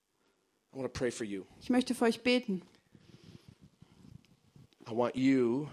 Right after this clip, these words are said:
Speaker 2: Ich möchte, dass ihr
Speaker 1: to hear the word of the Lord this morning.
Speaker 2: das Wort des Herrn hört heute Morgen.
Speaker 1: It started with a prophecy.
Speaker 2: Es bege-, begann mit einer
Speaker 1: I really
Speaker 2: Prophezeiung
Speaker 1: believe
Speaker 2: heute Morgen.
Speaker 1: some of you are on the tightrope.
Speaker 2: Ich glaube, einige von euch
Speaker 1: Right.
Speaker 2: balancieren hier wirklich
Speaker 1: You have
Speaker 2: auf der
Speaker 1: tension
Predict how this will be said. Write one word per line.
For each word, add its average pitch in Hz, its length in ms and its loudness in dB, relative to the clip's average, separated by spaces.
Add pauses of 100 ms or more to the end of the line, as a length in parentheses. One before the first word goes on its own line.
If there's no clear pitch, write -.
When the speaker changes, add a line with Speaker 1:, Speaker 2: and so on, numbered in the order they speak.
(160)
Speaker 2:
Ich - 140 -14
möchte, 240 280 -6
dass 220 200 -4
ihr 226 380 0
Speaker 1:
to 131 80 -2
hear 147 240 0
the 135 120 0
word 131 180 0
of 127 40 -2
the 131 80 0
Lord 135 220 0
this 120 200 -2
morning. 98 240 -4 (320)
Speaker 2:
das 233 240 -4
Wort 247 220 0
des 262 160 -4 (160)
Herrn 254 380 2
hört 269 240 4
heute 233 220 2
Morgen. 202 420 4 (120)
Speaker 1:
It 113 100 -4
started 127 340 2
with 131 100 6 (360)
a 113 60 -4
prophecy. - 640 -8 (200)
Speaker 2:
Es - 200 -14 (140)
bege-, 240 360 -2
begann 233 480 4
mit 269 140 8
einer 233 180 6
Speaker 1:
I - 20 6
really 254 360 6
Speaker 2:
Prophezeiung 196 420 10 (120)
Speaker 1:
believe - 60 -2
Speaker 2:
heute 208 120 0
Morgen. 196 380 2
Speaker 1:
some 147 340 4
of 143 60 6
you 147 140 4
are 143 80 4
on 139 80 2
the 135 60 0
tightrope. 131 560 -4 (320)
Speaker 2:
Ich - 120 -10
glaube, 262 300 6
einige 277 300 6
von 277 200 2
euch 262 180 6
Speaker 1:
Right. 302 80 -6
Speaker 2:
balancieren 269 720 4
hier 226 180 0
wirklich 226 360 -2
Speaker 1:
You 233 60 -4
have 233 80 -4
Speaker 2:
auf 220 60 -2
der - 160 0
Speaker 1:
tension 127 460 -4